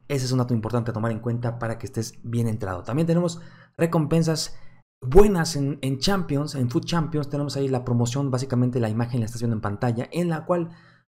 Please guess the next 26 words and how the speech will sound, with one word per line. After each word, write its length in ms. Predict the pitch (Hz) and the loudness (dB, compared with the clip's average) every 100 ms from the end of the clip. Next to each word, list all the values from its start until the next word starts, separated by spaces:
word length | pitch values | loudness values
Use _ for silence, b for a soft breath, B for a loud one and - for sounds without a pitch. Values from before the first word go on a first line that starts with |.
| - | -4
básicamente 540 | 147 156 151 151 156 139 | -4 0 0 2 0 -2
si 100 | 139 | -2
llegas 360 | 143 147 - - | 0 -2 -2 0
a 120 | 139 | 2
oro 220 | 160 147 | 4 0
dos 400 | 139 170 175 - - - | 0 0 0 -6 -18 -18
para 220 | - 127 123 | -8 -4 0
arriba, 540 | 170 190 160 170 B B B - | 2 2 2 -2 B B B -4
tendrás 340 | 135 151 170 | 0 2 2
la 80 | 180 | 0
oportunidad 680 | 170 151 156 - 175 170 | -2 -2 -2 2 4 6
de 180 | 156 156 | 4 4
hacerte 440 | 139 - 165 165 143 | 2 2 0 0 -2
alguna 300 | 139 156 147 | -2 -4 -4
carta 240 | 147 135 | -4 -4
especial, 420 | 123 120 113 147 | -4 -4 0 2
incluyendo 540 | 139 127 127 135 131 120 | 2 2 2 2 2 2
tots, 320 | 170 170 - B B B | 0 0 -10 B B B
de 320 | 113 143 143 | 4 4 4
valoración 480 | - 131 135 120 139 | -2 0 0 0 0
de 60 | 131 | 2
noventa 400 | 117 135 135 127 | 2 2 0 -2
hacia 480 | - 123 120 131 139 | -2 -4 -4 -6 -6
arriba. 440 | 107 104 120 120 | -8 -2 2 4
Es 60 | 120 | 4
decir, 300 | 120 135 | 2 0